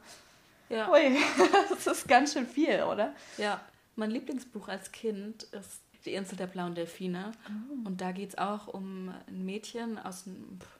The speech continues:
Speaker 1: einem indigenen, ähm, von einem indigenen Volk auf einer Insel. Ich weiß gar nicht mehr, wo die jetzt genau liegt.
Speaker 2: Aber ist das eine reale Geschichte?
Speaker 1: N-, ich,
Speaker 2: Fiktiv?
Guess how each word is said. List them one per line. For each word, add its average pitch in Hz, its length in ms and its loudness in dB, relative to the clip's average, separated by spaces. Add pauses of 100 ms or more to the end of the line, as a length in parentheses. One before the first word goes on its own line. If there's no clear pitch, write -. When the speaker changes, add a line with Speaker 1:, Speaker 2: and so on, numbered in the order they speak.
(100)
Speaker 1:
einem - 380 -12 (240)
indigenen, 180 840 -6
ähm, 175 380 -10 (420)
von 196 120 -8
einem 185 100 -6
indigenen 190 440 -6
Volk 196 640 -4
auf 185 240 -8 (200)
einer 180 380 -4
Insel. 247 480 -2
Ich - 100 -8
weiß 185 120 -8
gar 185 100 -8
nicht 180 80 -8
mehr, 180 100 -6 (100)
wo 185 180 -6
die 202 120 -8
jetzt 185 320 -16
genau 180 240 -6
liegt. 190 500 -10
Speaker 2:
Aber 208 200 2
ist - 120 -4
das 240 280 -4
eine 220 320 0
reale 208 380 -4
Geschichte? - 420 -14 (340)
Speaker 1:
N-, 214 320 -2 (220)
ich, 185 100 -8
Speaker 2:
Fiktiv? 240 340 -6